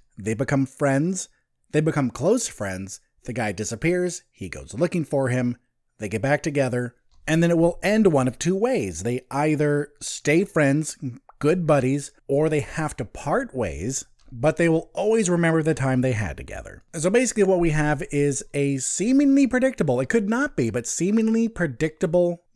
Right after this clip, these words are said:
feel-good movie that I think is equally skippable and enjoyable. If you watch this, I think you'll like it. If you miss it, I don't think you'll miss out. Papi Chulo gets a seven out of eleven.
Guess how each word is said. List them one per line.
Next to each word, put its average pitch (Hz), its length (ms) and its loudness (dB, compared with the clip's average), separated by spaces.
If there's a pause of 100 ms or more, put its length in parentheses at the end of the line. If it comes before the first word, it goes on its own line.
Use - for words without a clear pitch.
feel-good 185 580 2
movie 85 400 -4 (200)
that 143 120 -2
I 170 120 2
think 180 180 0
is 147 220 -2
equally 220 400 0
skippable 165 640 -2 (100)
and 139 200 2
enjoyable. 117 640 -2
If 123 160 -8
you 123 80 0
watch 139 340 -2
this, 202 200 0
I 117 140 -4
think 98 180 -6
you'll 98 140 -6
like 147 260 0
it. 190 160 -4
If 117 160 -8
you 101 80 -2
miss 117 300 0
it, - 120 -2
I 123 100 -2
don't 117 160 -2
think 127 140 -2
you'll 135 120 -2
miss 127 260 -2
out. 80 300 -10 (200)
Papi 117 320 -2
Chulo 196 520 2 (380)
gets 87 200 -10
a 101 80 -6
seven 113 580 -2 (800)
out 71 220 -12
of 82 80 -8
eleven. 90 420 -2